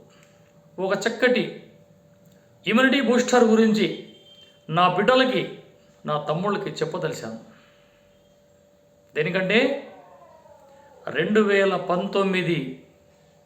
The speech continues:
డిసెంబర్తో మొదలైంది ఒక సమస్య, అదే నైన్టీన్ డిసీజ్, కోవిడ్ నైన్టీన్. అసలు ఇది రావడానికి కారణమేమి,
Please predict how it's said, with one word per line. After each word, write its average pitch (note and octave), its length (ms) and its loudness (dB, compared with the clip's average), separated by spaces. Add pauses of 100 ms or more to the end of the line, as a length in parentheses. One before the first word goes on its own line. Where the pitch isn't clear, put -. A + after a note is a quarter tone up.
(640)
డిసెంబర్తో G#3+ 580 2
మొదలైంది F#3 760 -2
ఒక D3 160 -8
సమస్య, D#3+ 720 -4
అదే D#3 500 -2 (1000)
నైన్టీన్ D3 640 -6 (300)
డిసీజ్, B2+ 440 -10 (840)
కోవిడ్ C#3 360 -8
నైన్టీన్. B2+ 440 -12 (2750)
అసలు D#3 340 -2
ఇది F3+ 200 -2
రావడానికి G#3 800 0
కారణమేమి, E3 1040 -2